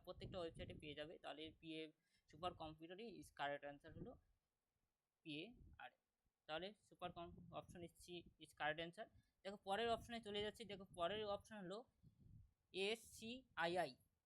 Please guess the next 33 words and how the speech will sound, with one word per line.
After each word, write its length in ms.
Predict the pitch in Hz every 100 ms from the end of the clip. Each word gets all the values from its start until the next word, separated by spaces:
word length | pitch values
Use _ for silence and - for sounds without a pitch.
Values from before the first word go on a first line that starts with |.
| _ 160
এ-, 80 | 147 _ -
অর্থাৎ 320 | - 226 233
অ্যাজ 260 | 196 180 - -
কি, 100 | 147 -
এর 160 | 160 170 -
প-, 220 | 185 175 -
ফুল 120 | 185
ফর্ম 260 | 190 202 190
কি? 160 | 240 262 214 175
এটা 380 | - 180 175 170
অপশন 260 | - 190 185
বি 180 | 165 185
হবে। 280 | 180 156 226
দেখো, 340 | 180 160 -
আমরা 300 | 196 185 185
যদি, 480 | 185 185 190 185 180 - _ _ -
দেখো, 160 | 180
এটা 220 | 196 196 202 196 196 185 175 - - _ _ _ -
তোমরা 220 | 165 180 170 - - - - - - - -
স্টাডি 220 | 170 190 190
সেন্টারে 280 | 190 190
যে 100 | 180
বই 220 | 170 156 175
দেওয়া 220 | 160 156
আছে 140 | 156
সেই 140 | 175 165
বইতেও 340 | 151 151 180
পেয়ে 160 | 185 175
যাবে 180 | 185
এই 100 | 208
সেম, 260 | 196 165 160
আহ, 260 | 160 - 156
উত্তর। 220 | - 214